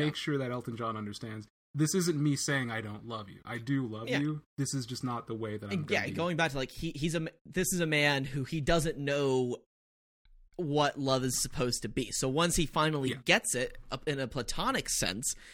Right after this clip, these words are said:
Speaker 2: he doesn't quite know how to react to it. And
Speaker 1: Sure.
Speaker 2: that shows you, oh, he's very, he's still very vulnerable, and he doesn't know how to make that association yet,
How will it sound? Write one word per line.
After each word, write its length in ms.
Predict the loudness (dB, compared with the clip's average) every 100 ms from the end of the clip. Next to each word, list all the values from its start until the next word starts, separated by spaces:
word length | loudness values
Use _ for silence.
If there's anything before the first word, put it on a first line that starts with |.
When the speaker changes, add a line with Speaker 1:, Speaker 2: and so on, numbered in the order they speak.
| -8
Speaker 2:
he 160 | -2 2
doesn't 360 | 4 4 0 -8 -12
quite 360 | -6 -6 -4
know 160 | 0 2
how 140 | 2
to 80 | 0
react 520 | 0 0 0 -2 -4 -10
to 140 | -10
it. 240 | -12 -14 -18 -20 -20 -20 -6 0
And 260 | 0 2
Speaker 1:
Sure. 80 | 4
Speaker 2:
that 240 | 6 4 -4 _ -8
shows 340 | -2 0 0
you, 100 | 0
oh, 100 | -2
he's 240 | -2 -4 -2
very, 260 | -2 -2
he's 140 | -2 0
still 180 | 0
very 260 | 2 4 2
vulnerable, 480 | 2 -2 -2 -4 -4
and 40 | -2
he 40 |
doesn't 200 | -2 -2
know 80 | -2
how 80 | -2
to 60 | -2
make 180 | -4
that 100 | -4
association 800 | -4 -2 -2 -4 -4 -4 -6 -8
yet, 220 | -8 -10